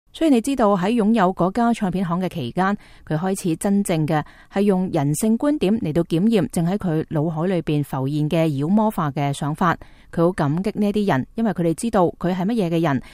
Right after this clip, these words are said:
但係佢哋仍然刻意係用溫情嚟到激勵佢。呢份溫情喺佢最唔配得到嘅時候，佢哋係俾佢㗎。對於佢嚟講，呢個就係脫胎換骨最重要嘅時刻。皮喬利尼寫咗幾本關於自己經歷嘅書，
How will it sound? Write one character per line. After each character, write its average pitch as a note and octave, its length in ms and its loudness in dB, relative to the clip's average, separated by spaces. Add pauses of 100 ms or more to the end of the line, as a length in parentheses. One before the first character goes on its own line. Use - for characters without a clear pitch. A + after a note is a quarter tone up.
(140)
但 G#3 140 0
係 A#3 80 0
佢 B3 60 4
哋 A3 120 2
仍 C#3 160 2
然 D3 200 0
刻 C4 160 -2
意 G#3 200 0
係 F3+ 120 -2
用 E3+ 180 0
溫 A#3 220 2
情 C#3 280 -2
嚟 C#3 120 -4
到 D3+ 180 0
激 G#3 120 -4
勵 C#3+ 200 -2
佢。 D3+ 320 0 (300)
呢 A3 100 0
份 F3 160 -2
溫 G3 220 0
情 D3 200 -2 (300)
喺 B3+ 140 2
佢 C4 240 2
最 A3+ 260 4
唔 C3+ 280 -2
配 G3+ 220 -2
得 C4+ 100 -2
到 F3+ 180 -2
嘅 E3 180 0 (100)
時 C#3 120 -2
候， C#3+ 280 -2
佢 D3 120 -6
哋 C#3 160 -4
係 C#3 120 -6
俾 C#3 160 -4
佢 D3 180 -4
㗎。 C#3+ 180 0 (340)
對 F#3+ 120 2
於 A#3 60 0
佢 G3 160 -2
嚟 C#3+ 120 -2
講， C#3+ 160 0 (300)
呢 D4 60 0
個 C4+ 120 4
就 F#3 80 -4
係 D#3 260 -2
脫 G3 160 -4
胎 A#3 240 0
換 D#3 240 0
骨 G#3 140 2 (160)
最 D#3 160 -2
重 C#3 160 -4
要 C#3+ 120 -4
嘅 C3 300 -6
時 - 180 -8
刻。 G3 160 -2 (460)
皮 D#3 100 -4
喬 C#3+ 220 -4
利 D3+ 140 -2
尼 C#3 160 -2
寫 D#3+ 160 -4
咗 G#3 100 0
幾 F3 200 0
本 F3+ 240 -2
關 A3 160 0
於 A3 120 2
自 - 120 -6
己 E3 160 -2
經 A3 160 0
歷 E3+ 80 -2
嘅 F3 160 0
書， A3 300 2